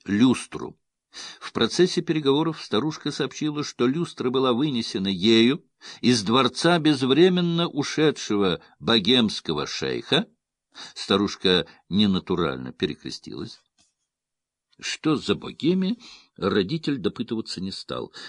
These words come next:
От названия и без того тянуло чем-то неуловимо порочным. А поскольку старушка внесла в банк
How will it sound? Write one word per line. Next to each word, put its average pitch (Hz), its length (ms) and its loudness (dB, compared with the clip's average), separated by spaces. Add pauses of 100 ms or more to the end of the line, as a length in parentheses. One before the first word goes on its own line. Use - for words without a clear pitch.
От 110 220 0
названия 175 640 0
и 135 200 -6
без 131 360 -6
того 160 240 -2
тянуло 143 420 -4
чем-то 135 360 -6
неуловимо 123 680 0
порочным. 92 840 -6 (260)
А 107 280 4
поскольку 143 440 -2
старушка 147 540 -2
внесла 135 480 -6
в 123 80 -8
банк 127 420 -6